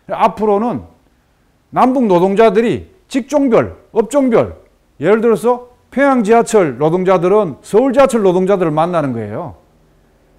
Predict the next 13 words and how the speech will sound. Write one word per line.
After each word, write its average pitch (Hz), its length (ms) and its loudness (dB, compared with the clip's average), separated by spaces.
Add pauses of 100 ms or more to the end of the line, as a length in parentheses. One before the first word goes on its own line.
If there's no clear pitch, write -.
(140)
철도 277 360 -2
노조 233 580 2 (220)
조합원들은 214 1000 2 (300)
북쪽에 262 460 0
있는 220 260 -2
철도 269 320 -4
노동자 185 600 -2 (220)
만나는 202 420 0
겁니다. 127 480 -4 (1000)
북쪽에는 202 800 0 (720)
노동조합이라는 202 920 0
명칭이 165 400 -4
아니라 170 480 -2